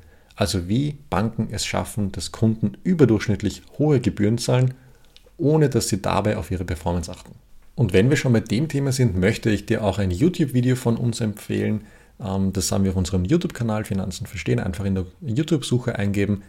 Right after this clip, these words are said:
aktiv gemanagte Fonds. Da geht's darum, wie Fonds quasi die Anleger hinters Licht führen. Ein paar Kritikpunkte, drei an der Zahl sind's. Ja, wenn du das Video gesehen hast, dann wird dir echt anders und dann hast du vor allem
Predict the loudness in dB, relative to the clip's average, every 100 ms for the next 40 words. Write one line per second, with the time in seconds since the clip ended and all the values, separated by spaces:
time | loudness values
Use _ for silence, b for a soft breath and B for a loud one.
0 | B B B -6 -6 -2 0 0 -2 -4
1 | -2 -2 -4 -6 -4 2 2 2 0 -2
2 | 0 -2 -4 -2 2 2 2 0 -2 0
3 | 0 -2 -10 -20 -6 0 2 2 -2 -6
4 | -4 -4 -4 -4 -2 0 0 -2 -2 -2
5 | -2 0 0 -2 0 2 0 B B B
6 | -6 -4 -4 -4 -6 -6 -4 0 0 2
7 | 2 2 4 2 2 2 2 2 0 0
8 | -2 -4 -4 0 2 2 0 -4 b b
9 | b b -10 -4 0 0 2 0 2 2
10 | 4 4 4 2 2 2 0 -2 -4 0
11 | 2 2 2 -2 -2 -6 -4 0 0 2
12 | 0 0 0 0 0 -2 2 2 2